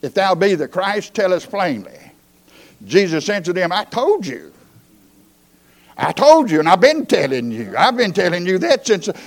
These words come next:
I got the, baptized by John. He might have told them that at the time he came to the, and when he's twelve years old, when he came to the Passover feast. Remember that? He, he had mesmerized those doctors and lawyers and scribes.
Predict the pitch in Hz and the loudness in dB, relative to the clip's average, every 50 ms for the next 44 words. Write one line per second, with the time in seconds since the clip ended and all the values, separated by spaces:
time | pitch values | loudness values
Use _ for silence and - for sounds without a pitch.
0 | - - - 175 196 185 214 220 214 - - - - 175 156 160 165 151 196 233 | -20 -6 0 0 0 2 2 0 0 -2 -2 -2 -2 -2 -2 -8 -4 -2 0 0
1 | 220 196 185 226 226 233 226 208 208 214 214 185 233 254 233 196 151 123 117 110 | 0 0 0 0 0 0 0 0 0 -2 0 4 4 4 4 4 2 0 -4 -6
2 | 107 95 85 87 - - - _ _ _ _ _ _ _ _ _ _ _ _ _ | -8 -10 -12 -16 -18 -20 -20 _ _ _ _ _ _ _ _ _ _ _ _ _
3 | _ _ _ _ _ _ _ _ _ _ _ _ _ 143 143 208 254 285 269 214 | _ _ _ _ _ _ _ _ _ _ _ _ _ -6 0 2 2 4 4 2
4 | - 214 208 196 190 190 196 202 214 226 214 - 185 202 202 - - - - 175 | 2 4 4 4 4 4 4 4 2 2 0 0 0 -2 -2 -2 -2 -12 -4 -4
5 | 160 - - - 220 214 220 - 190 196 214 208 - 277 208 202 170 208 196 160 | -4 -4 -2 -6 -4 -2 -2 -2 0 0 -2 0 -2 -4 -6 -4 0 0 0 0
6 | 160 - - 170 175 180 185 185 175 175 - 220 214 208 202 214 208 196 196 247 | -2 -4 -2 -2 0 0 0 -2 -4 0 2 2 2 2 2 0 -2 0 2 2
7 | 247 220 180 165 170 165 143 - - - - - 175 175 165 208 202 196 170 165 | 2 2 2 0 -2 -4 -6 -10 -16 -20 -8 -2 -2 0 0 0 -2 -2 0 -2
8 | 190 180 180 - 220 240 233 196 - - 196 170 139 131 120 - - 180 131 113 | 0 0 0 -2 0 -2 -2 -2 -2 0 0 0 2 0 -4 -6 -6 -8 -8 -8
9 | - - 147 143 170 196 196 180 170 170 185 202 247 269 254 226 - _ _ _ | -10 -10 -8 -6 -4 -4 -2 0 0 0 0 -2 -4 -6 -10 -14 -20 _ _ _
10 | _ _ _ _ _ _ - - _ _ - - 196 175 190 208 - 147 196 220 | _ _ _ _ _ _ -20 -20 _ _ -2 -2 -2 0 0 -2 0 2 4 6
11 | 214 202 208 190 160 170 220 285 294 247 185 180 165 147 143 143 139 135 143 170 | 8 8 6 6 4 4 6 8 6 6 4 -2 -4 -2 0 0 0 0 0 -2
12 | 190 170 - - - _ _ _ _ _ _ _ _ _ _ _ _ _ _ _ | -4 -6 -10 -18 -20 _ _ _ _ _ _ _ _ _ _ _ _ _ _ _
13 | _ _ _ _ - 180 170 156 143 202 208 185 175 185 170 147 156 165 156 170 | _ _ _ _ -2 0 0 0 4 4 4 4 4 2 -4 0 0 0 2 4
14 | 190 196 190 180 165 151 143 131 143 131 - - 196 196 180 151 127 104 92 80 | 6 6 6 6 4 2 0 -2 -6 -10 -6 -2 0 0 0 0 -2 -4 -8 -12
15 | 71 71 69 - - - - | -16 -18 -20 -20 -20 -20 -20